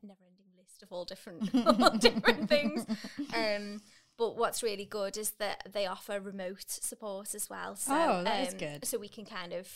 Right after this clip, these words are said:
Speaker 1: just ring and say, "Oh, it won't let me on," and he, he, he's just able to access it remotely and fix it for us. So that, that's been really good. But, um, but yeah, we have, we have it so that the children can't access it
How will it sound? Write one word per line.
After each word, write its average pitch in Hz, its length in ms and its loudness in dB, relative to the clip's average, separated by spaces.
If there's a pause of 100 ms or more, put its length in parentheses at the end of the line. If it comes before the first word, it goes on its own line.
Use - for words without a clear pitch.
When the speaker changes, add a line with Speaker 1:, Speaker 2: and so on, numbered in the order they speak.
(500)
Speaker 1:
just - 180 -12
ring 180 240 -8
and 190 100 -10
say, 196 260 -6
"Oh, 494 360 -2
it 285 100 -10
won't 285 160 -4
let - 140 -8
me 254 100 -6
on," 247 220 -4
and 226 100 -6
he, 196 80 -10
he, 214 320 -10
he's 220 140 -8
just 196 120 -10
able 185 300 -10
to - 160 -14
access 180 380 -12
it 175 40 -14
remotely 180 440 -14
and 175 100 -20 (100)
fix - 200 -12
it - 120 -16
for 180 300 -16
us. 190 120 -10
So - 140 -10
that, 180 180 -4 (100)
that's 208 200 -10
been 190 180 -12
really 180 180 -14
good. 180 260 -12 (640)
But, - 140 -4
um, 196 360 -4
but - 320 -14
yeah, 254 180 2
we 254 100 -6
have, 214 340 2 (100)
we 247 120 -12
have 233 180 -2
it 254 80 -4
so 262 140 -4
that 240 100 -4
the 240 80 -8
children 220 400 -4
can't 208 260 -4
access 190 540 -6
it 175 200 -8